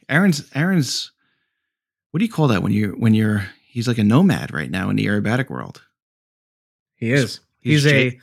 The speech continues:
Speaker 1: he's
Speaker 2: he's a man
Speaker 1: jaywalking.
Speaker 2: without a plane.
Speaker 1: He's
Speaker 2: Yeah.
Speaker 1: jaywalking.
Speaker 2: He's a gypsy. He's a gypsy.
Speaker 1: He's a
Speaker 2: He's like a
Speaker 1: gypsy.
Speaker 2: drifter.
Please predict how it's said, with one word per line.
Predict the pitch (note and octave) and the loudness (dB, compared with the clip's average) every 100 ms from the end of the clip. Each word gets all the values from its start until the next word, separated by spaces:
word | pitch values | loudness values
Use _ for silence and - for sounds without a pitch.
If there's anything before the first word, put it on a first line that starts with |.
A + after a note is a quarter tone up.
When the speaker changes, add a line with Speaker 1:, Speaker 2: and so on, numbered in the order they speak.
| _ - | _ -8
Speaker 1:
he's | A#2+ | -8
Speaker 2:
he's | - C#3+ | -2 0
a | C3 | 2
man | C3 C#3 D#3+ | 2 2 4
Speaker 1:
jaywalking. | |
Speaker 2:
without | D#3 D3+ | 2 2
a | D3+ | 0
plane. | D3+ D3+ G#2 F2+ _ _ - | -2 -2 -4 -10 _ _ -12
Speaker 1:
He's | C3 A#2 | -10 -6
Speaker 2:
Yeah. | A2 | -2
Speaker 1:
jaywalking. | C#3 A#2 E3+ G#2+ A2+ _ _ - | 0 2 0 -2 -8 _ _ -4
Speaker 2:
He's | D#3 | -2
a | |
gypsy. | C#3+ G3 F#3 C#3+ - | 0 -2 -6 -10 -10
He's | - C#3+ | -6 -2
a | C3+ | 0
gypsy. | C#3 - G2 - _ _ | 0 -2 -10 -12 _ _
Speaker 1:
He's | - A2 A#2+ | 0 2 4
a | B2+ | 2
Speaker 2:
He's | A2+ | 2
like | G#2 | 2
a | |
Speaker 1:
gypsy. | A2 | 2
Speaker 2:
drifter. | B2 - G2+ - | 0 0 -4 -8